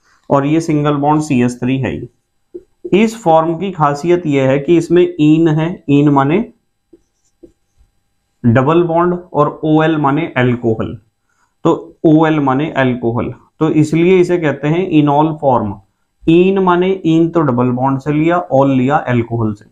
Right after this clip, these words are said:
अब होगा क्या? ये पाई bond फिर दोबारा वहां चला जाएगा और ये hydrogen atom फिर दोबारा यहाँ आ जाएगा,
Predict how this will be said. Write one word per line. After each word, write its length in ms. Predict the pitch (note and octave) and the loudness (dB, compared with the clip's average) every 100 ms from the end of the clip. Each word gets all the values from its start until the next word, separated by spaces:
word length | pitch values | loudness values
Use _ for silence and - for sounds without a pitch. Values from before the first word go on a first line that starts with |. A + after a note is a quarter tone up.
| - | -6
अब 120 | D#3 | -4
होगा 340 | D3 D3+ D#3 E3 | -2 -4 -2 -4
क्या? 280 | E3+ E3+ F3 _ _ _ _ - | -4 -8 -8 _ _ _ _ 0
ये 100 | E3 | 0
पाई 300 | E3+ E3 D#3+ | 2 -2 -2
bond 240 | D#3+ E3+ | 0 -2
फिर 180 | E3+ C#3+ | 0 0
दोबारा 320 | C#3 C#3+ D3+ | 0 0 0
वहां 200 | D#3 D#3 | 0 -2
चला 260 | D#3 D#3+ D#3 | -2 -4 -2
जाएगा 280 | D#3 D#3 E3 | -2 -2 -2
और 140 | E3 | 0
ये 100 | E3+ | 0
hydrogen 460 | D#3+ C#3 C3+ D3 D3 | 2 0 0 0 0
atom 260 | B2 C#3+ D3 | -2 -2 -4
फिर 180 | C3+ | -2
दोबारा 340 | B2+ B2 B2 C#3+ | 0 0 0 -2
यहाँ 240 | C3 A2+ | 0 -2
आ 40 | G#2 | -2
जाएगा, 340 | G#2 G#2 | -10 -14